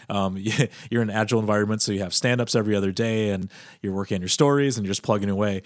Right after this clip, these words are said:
And you look back at your life as an attorney, um, during that time when you were working for the personal injury firm.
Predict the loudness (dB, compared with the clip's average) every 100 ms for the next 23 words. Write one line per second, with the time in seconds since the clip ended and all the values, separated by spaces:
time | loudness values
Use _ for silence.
0 | -8 -2 2 2 2 0 0 -2 -4 -2
1 | 0 0 0 -2 -4 -4 -2 0 0 -4
2 | -12 -20 _ -10 -10 -10 -14 -8 -4 -4
3 | -4 -2 -2 -2 -2 -4 -4 -6 -8 -6
4 | -6 -4 -4 -4 -6 -4 -4 -2 -4 -4
5 | -6